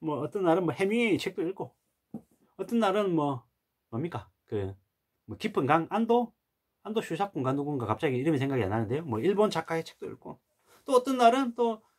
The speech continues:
뭡니까? 그 아프리카 작가의 그 뭐 책도 읽고, 뭐 이런저런 되게 많은 작가들 미음사 책을 보면 이제 많이 있잖아요. 예.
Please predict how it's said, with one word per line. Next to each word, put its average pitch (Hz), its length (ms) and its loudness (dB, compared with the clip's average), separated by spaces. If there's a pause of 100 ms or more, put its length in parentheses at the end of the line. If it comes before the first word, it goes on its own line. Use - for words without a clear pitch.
뭡니까? 190 340 -6
그 185 80 -2
아프리카 214 380 0
작가의 185 840 0
그 147 340 -2 (760)
뭐 113 380 -6 (180)
책도 233 280 -6
읽고, 156 240 -8 (1160)
뭐 170 160 -10
이런저런 240 380 4
되게 220 240 2
많은 127 260 2
작가들 196 580 -2 (1160)
미음사 156 400 -2
책을 - 840 -8
보면 185 240 -4
이제 90 100 -8
많이 131 400 -2
있잖아요. 147 540 -4
예. 104 160 -10